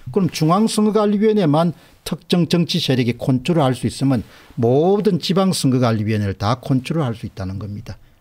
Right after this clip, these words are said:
그것을 이번 선거에 직접 참여한 도태우 변호사가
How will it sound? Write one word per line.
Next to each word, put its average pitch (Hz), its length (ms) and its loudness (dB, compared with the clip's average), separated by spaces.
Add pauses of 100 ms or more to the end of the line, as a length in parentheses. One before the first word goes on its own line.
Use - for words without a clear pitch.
그것을 139 440 0 (440)
이번 135 280 2
선거에 120 420 0
직접 - 420 -6
참여한 131 640 0 (360)
도태우 135 380 2
변호사가 113 640 -2